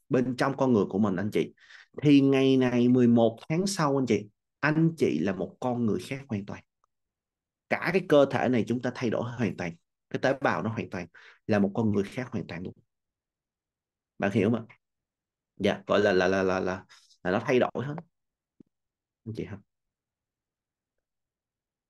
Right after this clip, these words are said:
Nhưng với điều kiện là bạn phải phát triển, bạn phải ghi nhận, bạn phải nuôi dưỡng cái con người tích cực bên trong của bạn. Bạn phải nuôi dưỡng cái con người thành công của bạn mỗi ngày. Bạn rèn luyện bản thân mình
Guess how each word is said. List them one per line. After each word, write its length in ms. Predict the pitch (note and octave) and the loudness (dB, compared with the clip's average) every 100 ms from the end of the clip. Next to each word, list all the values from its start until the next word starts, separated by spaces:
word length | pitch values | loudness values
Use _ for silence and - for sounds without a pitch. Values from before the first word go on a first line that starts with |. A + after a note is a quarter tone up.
| _ _ _ _ _ _ _ _ _ _ - | _ _ _ _ _ _ _ _ _ _ 2
Nhưng 160 | D#3 | 6
với 120 | E3+ G3 | 6 6
điều 140 | C3+ G2 | 6 6
kiện 160 | F2+ | 2
là 100 | A2 | 4
bạn 240 | F#2 F#2+ A2 | 4 2 0
phải 80 | A#2+ | -4
phát 140 | E3 F3 | -4 -2
triển, 300 | - B1+ E3 - _ - | 0 0 -4 -12 _ -4
bạn 100 | - | 0
phải 100 | C#3+ | 2
ghi 240 | D3+ E3+ | 2 2
nhận, 320 | D3+ G2 F#2+ G#2+ _ _ _ _ - | 2 0 -2 -10 _ _ _ _ -4
bạn 140 | F#2+ A2 | -2 2
phải 100 | D3 | 6
nuôi 240 | D#3 D3 | 8 6
dưỡng 320 | A2 - A2+ G3+ _ _ _ _ | 6 2 0 -4 _ _ _ _
cái 160 | F3 E3+ | -4 0
con 220 | C#3+ C3+ | 0 2
người 160 | A#2 G2 | 2 0
tích 100 | - - | -2 -4
cực 140 | E2 - | -8 -6
bên 160 | A2 | -6
trong 140 | A2 G2 | -6 -6
của 60 | |
bạn. 200 | E2+ - - _ _ _ _ - | -8 -10 -16 _ _ _ _ -4
Bạn 120 | G2+ | 0
phải 80 | C3 | 4
nuôi 200 | D#3 C#3+ | 6 8
dưỡng 100 | G#2+ | 6
cái 80 | A#2 | 2
con 200 | D3 C3 | 0 0
người 100 | A#2 G2 | 0 0
thành 160 | E2 | -4
công 140 | G#2 G#2 | -4 -4
của 60 | |
bạn 180 | F#2 F#2 | -4 -6
mỗi 160 | E2 A2 | -6 -6
ngày. 120 | A2+ _ _ _ _ _ _ _ _ | -8 _ _ _ _ _ _ _ _
Bạn 160 | A2 B2 | 0 2
rèn 220 | A#2+ A#2+ | 4 4
luyện 140 | G2+ D#2+ | 4 2
bản 140 | A2 | 0
thân 200 | C#3+ C#3 | 2 2
mình 160 | G2+ | 2